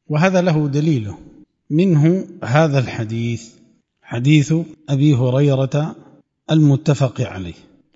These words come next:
"أنا سيد الناس يوم القيامة". وبوب الإمام الشافعي وغيره واستدل بهذا الحديث على ما ذكره الشارح، وهذا دليل من أدلة، من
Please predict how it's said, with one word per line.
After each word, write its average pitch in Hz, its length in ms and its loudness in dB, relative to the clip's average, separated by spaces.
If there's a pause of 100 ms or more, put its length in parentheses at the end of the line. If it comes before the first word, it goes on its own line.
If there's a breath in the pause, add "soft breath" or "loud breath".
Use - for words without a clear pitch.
(140)
"أنا 143 220 2
سيد 139 520 -2
الناس 135 600 -2
يوم 120 480 -4
القيامة". 92 500 -10 (460)
وبوب 156 540 2
الإمام 143 640 0
الشافعي 123 520 -4
وغيره 131 520 0 (500)
واستدل 143 720 -2
بهذا 131 420 -2
الحديث 127 540 -4
على 151 440 -2
ما 160 420 -2 (540)
ذكره 139 800 -2
الشارح، 117 720 -4 (460)
وهذا 175 400 2
دليل 165 380 0
من 156 400 2
أدلة، 131 500 -4 (520)
من 139 580 0